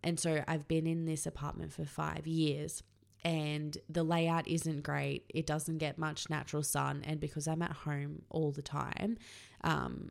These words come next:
working and all of that kind of thing, it just really gets to me how dark it is and, like, it's a bit dingy. Anyway, so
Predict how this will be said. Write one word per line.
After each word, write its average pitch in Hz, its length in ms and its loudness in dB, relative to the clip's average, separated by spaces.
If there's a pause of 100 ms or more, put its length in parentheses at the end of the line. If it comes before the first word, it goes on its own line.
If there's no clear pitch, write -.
working 147 600 0
and 143 100 -4
all 151 160 -2
of 147 60 -6
that 147 180 -2
kind 151 180 -4
of 143 80 -4
thing, 135 380 -2 (160)
it 151 220 4
just 156 240 0
really 170 260 6
gets 113 360 -4
to 170 100 2
me 180 160 4
how 165 180 4
dark 139 460 -2
it 156 80 2
is 151 260 4
and, 143 160 0
like, 139 220 -2
it's 147 160 -8
a - 20 -8
bit 147 320 -2
dingy. 196 560 2 (800)
Anyway, 143 400 4 (380)
so 175 420 6